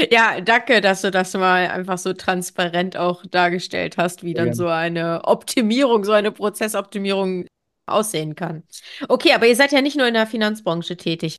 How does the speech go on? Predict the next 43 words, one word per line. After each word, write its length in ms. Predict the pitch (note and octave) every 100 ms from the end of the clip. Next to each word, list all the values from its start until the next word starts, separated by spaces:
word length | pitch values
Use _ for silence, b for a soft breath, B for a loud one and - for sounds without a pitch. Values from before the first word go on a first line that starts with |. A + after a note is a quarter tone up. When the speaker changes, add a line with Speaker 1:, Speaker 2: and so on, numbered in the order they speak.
| -
Speaker 1:
Nicht, 220 | A3+ G3+ F#3+
dass 160 | F3+
wir 80 | F#3+
jetzt 160 | F#3 -
hier 120 | F3+
den 140 | F3+
Eindruck 440 | - F3 F3+ F3+ -
erwecken, 480 | F#3 F3+ F3+ F#3
ihr 160 | F3 F3
seid 340 | F3 E3+ E3+
ein 180 | F3 E3
Fintech, 500 | E3 G#3+ B3 C4 B3+
sondern 360 | - F#3 F#3 F#3
ihr 160 | F3+
seid 260 | F3 F3+ F3
ja 460 | F#3 F3 F3+ - - _ _ _ _
branchenübergreifend 960 | F#3 F#3 F#3 F#3+ F#3 E3+ D3+ D#3 - D#3
tätig, 340 | E3 D#3+ D#3
oder? 280 | E3+ G#3+ - -
Speaker 2:
Ja, 160 | B2 A#2
schon 340 | - C3+ C3+
primär 680 | - C#3+ D3 C#3 C#3+ D3 C#3+
in 440 | C3+ B2+ C3 -
Banken 380 | C3+ C#3+ C#3+ D3+
und 140 | C3+
Versicherungen. 840 | - C3 C#3 D#3 D3 D#3 F3 F#3 b b b b b -
Äh, 220 | B2+ B2
da 160 | B2+
haben 120 | B2+ C3+
wir 80 |
den 200 | C3+ B2+
Fokus 420 | A#2+ D3+ D#3 C#3+ -
drauf. 400 | C#3+ D3 D3+ - b b b -
Ähm, 380 | C#3+ C3 B2+
die 160 | C3 C3+
Technologie, 880 | D3+ C#3+ - C#3+ C#3 C3 D#3+ E3+ D3+
die 240 | C#3+ C#3
wir 160 | C3 C#3
entwickelt 560 | C3 B2 C#3 C3+ B2+
haben 300 | C#3 D3+ D3+
und 200 | C#3+ C3
einsetzen, 720 | - D#3 D#3 D3+ - D3 D3+
ist 640 | - D3+ - - - -